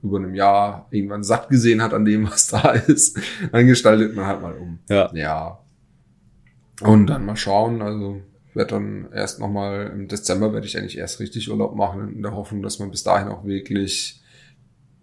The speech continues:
Speaker 1: ohne sich Gedanken machen zu müssen, irgendwo auch hinreisen kann.
Speaker 2: Après-Ski,
Speaker 1: Ja.
Speaker 2: Piste, Snowboarden?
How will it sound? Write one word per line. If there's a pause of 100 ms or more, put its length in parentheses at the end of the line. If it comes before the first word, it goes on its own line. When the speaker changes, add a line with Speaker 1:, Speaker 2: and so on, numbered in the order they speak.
(240)
Speaker 1:
ohne
sich
Gedanken
machen
zu
müssen,
irgendwo
auch
hinreisen
kann. (260)
Speaker 2:
Après-Ski,
Speaker 1:
Ja.
Speaker 2:
Piste,
Snowboarden?